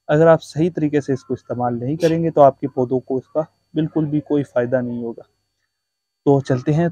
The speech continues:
तरीके की तरफ। सबसे पहले हमने पानी ले लिया था और इसको हमने just पाँच मिनट पानी में dip करना है, क्योंकि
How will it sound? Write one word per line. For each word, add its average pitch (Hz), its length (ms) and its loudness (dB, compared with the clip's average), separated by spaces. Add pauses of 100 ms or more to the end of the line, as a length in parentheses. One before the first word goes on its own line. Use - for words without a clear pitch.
(100)
तरीके 127 300 -2
की - 120 -10
तरफ। - 340 -10 (360)
सबसे 139 200 -12
पहले 165 300 2 (600)
हमने 156 360 0 (180)
पानी 135 260 0
ले 160 160 2
लिया 160 200 0
था 151 240 -4 (380)
और 175 80 4
इसको 180 220 -2
हमने 196 220 2
just 175 340 0 (140)
पाँच 175 400 4
मिनट 156 180 -2 (200)
पानी 139 240 2
में 147 220 -2
dip 123 100 -8 (100)
करना 147 220 -2
है, 151 140 -2
क्योंकि 147 320 -4